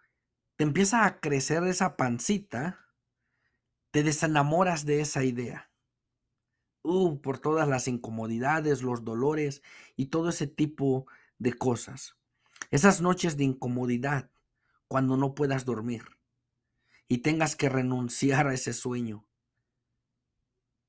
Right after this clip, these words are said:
Guau. Ahora, vamos por el otro lado. Piensa que alcanzar ese sueño, que lograr ese embarazo traerá momentos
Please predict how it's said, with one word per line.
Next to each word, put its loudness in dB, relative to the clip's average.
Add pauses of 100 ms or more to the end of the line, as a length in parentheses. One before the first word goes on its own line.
(380)
Guau. 2 (960)
Ahora, 4 (440)
vamos 2
por -4
el 2
otro -6
lado. -4 (1200)
Piensa -2 (560)
que 2
alcanzar 0
ese 0
sueño, -6 (520)
que 4
lograr 4
ese 2
embarazo 0
traerá -2
momentos -4